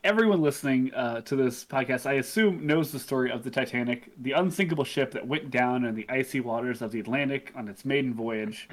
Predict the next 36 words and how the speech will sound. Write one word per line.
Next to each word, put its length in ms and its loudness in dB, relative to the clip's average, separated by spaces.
<clears throat> 300 -14
We've 140 2
all 140 6
seen 240 0
the 80 2
James 300 0
Cameron, 600 -2
uh, 320 -2
basically 340 2
love 320 4
letter, 380 -2
um, 280 -8
and 120 -2
also 400 2
you 220 -2
know 200 0
history, 440 -6
I 120 -4
assume. 440 -8
Again, 180 -10
probably 480 2
the 120 -2
biggest 500 -2
event 360 2
that 80 0
I'll 120 2
ever 180 2
cover, 440 -2
but 380 0
the 80 -2
person 320 2
behind 320 2
it, 100 -2
I 60 -2
think, 220 -6
is 160 -4